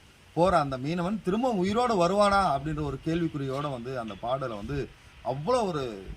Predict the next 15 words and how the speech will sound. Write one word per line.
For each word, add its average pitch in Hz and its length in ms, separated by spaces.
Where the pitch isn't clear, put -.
வழிகளோட 160 680
பதிவு 117 320
செஞ்சிருப்பாரு. 98 520
அப்படிதான் 151 440
இந்த 135 300
சூழல் 151 380
இருக்கு. 107 200
இப்ப 156 160
நம்ம 113 200
நிக்கிற 160 320
பகுதி 147 360
என்ன 131 200
பகுதி 110 340
அப்படின்னு - 20
சொன்னோம்னா, - 580